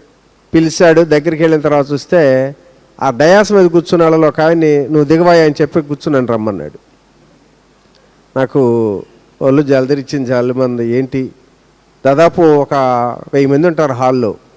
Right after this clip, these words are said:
అంటే అప్పుడే నేను అమెరికా నుంచి వెళ్ళి వచ్చానన్నమాట.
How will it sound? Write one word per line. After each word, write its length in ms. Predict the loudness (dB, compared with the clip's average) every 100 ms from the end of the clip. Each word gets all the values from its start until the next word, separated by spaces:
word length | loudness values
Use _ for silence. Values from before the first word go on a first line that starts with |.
| _ _ _ _ -4
అంటే 120 | -2
అప్పుడే 300 | -2 0 0
నేను 200 | 2 0
అమెరికా 420 | 0 -2 -2 -2
నుంచి 400 | 0 -2 -2 0
వెళ్ళి 220 | 2 2
వచ్చానన్నమాట. 680 | 0 0 -2 -2 -4 -8 -10